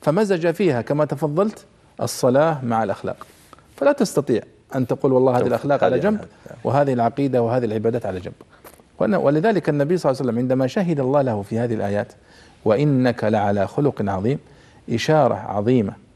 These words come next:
Speaker 1: إلى أن هذه الدعوة لا يستطيع أن يقوم بها إلا من تحلى بالأخلاق والصبر وطول النفس وتقبل الأخطاء الآخرين والتعامل معهم بصدر واسع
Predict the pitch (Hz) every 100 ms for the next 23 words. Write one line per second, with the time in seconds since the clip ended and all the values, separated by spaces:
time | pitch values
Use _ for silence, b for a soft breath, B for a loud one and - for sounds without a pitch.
0 | _ 143 104 107 120 107 107 117 104 98
1 | - 98 90 - b b b - 165 170
2 | - 113 113 101 101 98 - 98 90 -
3 | - - 156 139 107 104 - 113 95 -
4 | - - - - B B B B 123 -
5 | - 95 - - - - b b b -
6 | 156 147 101 95 92 - - - _ b
7 | b b b 147 131 127 123 123 123 143
8 | 135 120 113 101 110 - 113 95 92 -
9 | - 92 - b b b b - - 117
10 | 127 110 110 104 98 101 98 98 - -
11 | - - - 101 - 135 113 98 101 98
12 | -